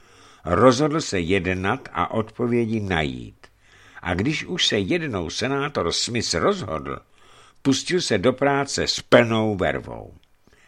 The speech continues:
Netrvalo dlouho a zjistil, že prezident Spojených států, sto šedesátikilový milovník bonbonů William Howard Taft,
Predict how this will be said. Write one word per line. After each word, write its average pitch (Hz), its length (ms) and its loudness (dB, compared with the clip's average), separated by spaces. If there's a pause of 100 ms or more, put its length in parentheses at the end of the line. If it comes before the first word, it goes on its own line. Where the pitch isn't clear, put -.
(100)
Netrvalo 92 480 0
dlouho 71 520 -6 (380)
a 151 100 0
zjistil, 80 680 -4 (440)
že 98 160 2
prezident 131 500 0
Spojených 127 460 -2
států, 104 640 -6 (400)
sto - 340 2
šedesátikilový 104 1300 -2
milovník 101 560 -2
bonbonů 80 920 -4
William 110 500 -2
Howard 98 640 -2
Taft, - 360 -4